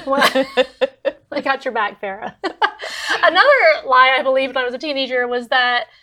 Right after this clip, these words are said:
Speaker 1: when I heard about the internet for the first time, I was a senior in high school, and I literally said, "No one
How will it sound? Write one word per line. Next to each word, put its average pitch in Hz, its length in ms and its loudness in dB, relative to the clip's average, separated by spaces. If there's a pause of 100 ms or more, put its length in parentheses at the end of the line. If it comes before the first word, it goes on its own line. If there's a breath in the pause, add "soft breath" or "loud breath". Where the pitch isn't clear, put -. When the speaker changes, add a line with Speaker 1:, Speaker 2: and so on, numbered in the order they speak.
(120)
Speaker 1:
when 277 120 -2
I 285 60 2
heard 294 160 0
about 269 160 -2
the - 120 -12
internet 277 380 -6
for 311 80 -10
the 302 100 -6
first 294 300 -6
time, 349 400 -4 (160)
I 226 60 -12
was 214 100 -10
a 233 60 -8
senior 233 280 -10
in 285 60 -6
high 233 160 -10
school, 208 540 -8
and 240 100 -4
I 247 120 0
literally 349 440 0
said, 220 640 -2 (680 soft breath)
"No 247 280 -4
one 202 500 -8